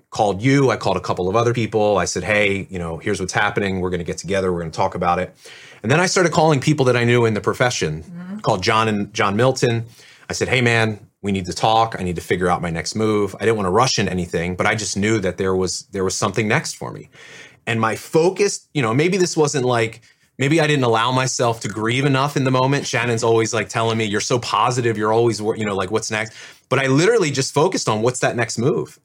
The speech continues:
Speaker 1: And I started focusing on the future. And I started, and I just started having faith that, that, that there was a bigger reason why this was happening. And, you know, looking back, it's clear to me that that was what's happening.
Speaker 2: Mm-hmm.
Speaker 1: But the, but the thing is,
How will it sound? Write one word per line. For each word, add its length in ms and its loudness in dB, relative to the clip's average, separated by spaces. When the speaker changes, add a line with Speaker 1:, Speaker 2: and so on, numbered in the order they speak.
Speaker 1:
And 120 -2
I 60 2
started 320 0
focusing 400 2
on 80 2
the 60 -4
future. 500 -2
And 140 0
I 60 0
started, 360 0
and 120 0
I 100 0
just 260 0
started 460 0
having 300 0
faith 400 0
that, 340 -2
that, 220 -6
that 160 0
there 160 4
was 120 2
a 60 0
bigger 240 2
reason 260 2
why 120 0
this 140 -6
was 120 -4
happening. 480 -2
And, 180 -4
you 80 0
know, 60 4
looking 420 2
back, 580 0
it's 160 -4
clear 300 0
to 100 -4
me 120 2
that 120 -2
that 180 0
was 280 2
what's 200 -6
happening. 360 -4
Speaker 2:
Mm-hmm. 20 -4
Speaker 1:
But 120 -4
the, 80 2
but 160 -4
the 60 -2
thing 280 0
is, 500 0